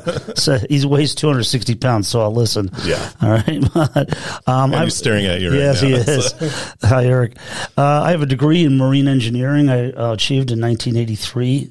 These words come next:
Speaker 2: um, from what is now, uh, the highest ranked, um, mid, uh, career earnings college in the country. So in other words, you graduate from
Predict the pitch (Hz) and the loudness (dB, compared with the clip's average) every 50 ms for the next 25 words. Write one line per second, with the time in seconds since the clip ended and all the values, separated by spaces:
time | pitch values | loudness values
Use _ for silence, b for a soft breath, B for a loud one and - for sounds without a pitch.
0 | - - 113 110 110 110 107 110 104 - - - 135 127 127 123 131 139 135 123 | -8 -6 -4 -2 -2 0 -2 -2 -4 -4 -4 -4 -2 -2 0 0 0 0 -2 -2
1 | 110 - 131 127 123 135 147 131 120 120 123 B B B B B B B B - | -2 -2 -2 0 0 0 0 -2 -4 -4 -8 B B B B B B B B -4
2 | 117 117 117 120 117 117 117 120 - - - - 165 156 165 165 139 127 - - | -2 -2 0 0 0 0 -2 -4 -6 -6 -6 -4 -2 -2 0 0 0 -2 -4 -6
3 | - - _ - - 127 135 139 143 139 139 - - - - 117 117 113 113 113 | -8 -14 _ -10 -6 -4 -2 0 0 0 -2 -2 -4 -6 -4 -2 -2 0 -2 -2
4 | 110 113 117 _ _ - 131 127 135 151 175 156 139 - _ - - - - - | -4 -6 -8 _ _ -2 0 2 2 2 0 -2 -8 -12 _ -8 -8 -6 -4 -4
5 | 147 143 - - 135 123 - - - 139 131 131 135 139 135 139 143 - B B | -4 -4 -2 0 -2 -2 -2 -2 -4 -2 0 0 0 0 0 -2 -4 -6 B B
6 | B B B B B B - - 139 147 139 127 113 107 101 - - - - - | B B B B B B -4 0 0 0 0 0 -2 -4 -4 -2 -4 -4 -4 -4
7 | - 139 123 113 110 113 107 - - 117 110 - - 120 120 123 - - - - | -4 -2 -2 0 -2 -2 -2 -2 -2 -4 -4 -2 -2 -2 -4 -4 -4 -8 -8 -6
8 | - - 143 131 131 135 135 135 127 127 127 120 110 120 123 117 131 139 135 127 | -4 -2 -2 0 0 0 0 0 0 0 0 -2 -2 -4 -4 -2 0 0 0 0
9 | 120 135 127 127 127 - - 123 120 120 - - | 0 -2 -2 -2 -4 -4 -4 -4 -2 -2 -4 -6